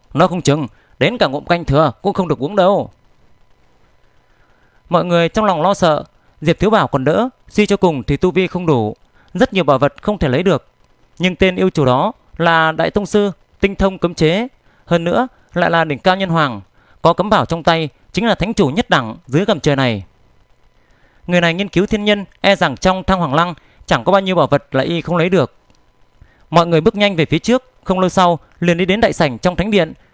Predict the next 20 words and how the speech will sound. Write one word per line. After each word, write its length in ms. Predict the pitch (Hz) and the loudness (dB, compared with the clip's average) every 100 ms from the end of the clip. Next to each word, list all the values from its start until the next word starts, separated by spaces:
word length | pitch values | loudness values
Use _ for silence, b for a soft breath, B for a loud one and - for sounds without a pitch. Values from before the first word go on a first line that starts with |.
| - | -4
đưa 160 | 185 196 | 0 2
mắt 180 | 240 | 0
nhìn 160 | 185 139 | -2 0
quanh, 280 | - 170 156 _ - | 2 2 0 _ -4
chỉ 140 | 156 | 0
thấy 320 | 139 143 214 247 b b b | 2 0 -2 -6 b b b
tòa 240 | 180 170 | 2 4
đại 120 | 170 170 | 2 -2
sảnh 180 | 175 | -2
này 240 | 147 147 113 _ | 0 -2 -4 _
giống 160 | - 185 | -4 -2
như 120 | 220 | -2
bị 120 | 190 | 0
hàng 160 | 175 139 | -2 0
vạn 200 | 151 262 | -2 0
con 140 | 196 | -2
tê 120 | 190 196 | -2 0
giác 240 | 240 247 | 0 -2
hoang 160 | 196 170 | -2 0
dã 280 | 170 220 | 0 0